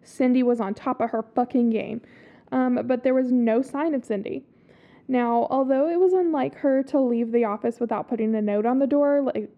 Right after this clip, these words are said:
letting clients know that she would be back, they assumed that she might been in a hurry to get lunch and had simply forgotten. Um, when the two men discovered that Cindy's car was still in the parking lot, they grew concerned. If she had gone out for, like,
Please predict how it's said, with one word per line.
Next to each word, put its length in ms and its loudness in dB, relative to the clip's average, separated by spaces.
letting 320 0
clients 360 -6
know 200 0
that 120 -6
she 140 -4
would 160 0
be 80 -6
back, 320 -6
they 140 2
assumed 420 -2
that 80 -4
she 200 -4
might 260 -6
been 120 -2
in 120 -6
a 80 -10
hurry 400 -2
to 120 -4
get 200 -6
lunch 340 -2
and 80 -2
had 180 -6
simply 300 -6
forgotten. 500 -4
Um, 420 -2
when 300 2
the 160 -2
two 400 2
men 320 2
discovered 500 0
that 160 -4
Cindy's 300 -2
car 240 -2
was 180 -2
still 240 0
in 140 0
the 60 -4
parking 420 -4
lot, 200 0
they 120 0
grew 180 0
concerned. 600 -2
If 140 -10
she 120 0
had 140 0
gone 160 -2
out 300 -8
for, 80 -4
like, 280 -6